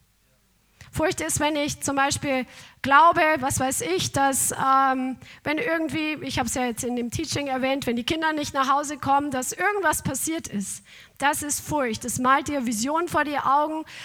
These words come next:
dass irgendwas nicht Gutes passiert ist. Und Gott sagt, „Fürchte dich nicht.“ Glaube ist, die werden schon nach Hause kommen, der Herr ist mit ihnen, sie sind gesegnet. Amen.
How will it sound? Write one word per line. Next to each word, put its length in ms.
dass 240
irgendwas 840
nicht 240
Gutes 400
passiert 420
ist. 360
Und 300
Gott 240
sagt, 240
„Fürchte 460
dich 240
nicht.“ 340
Glaube 460
ist, 440
die 80
werden 260
schon 160
nach 200
Hause 240
kommen, 280
der 100
Herr 200
ist 120
mit 220
ihnen, 260
sie 120
sind 240
gesegnet. 640
Amen. 260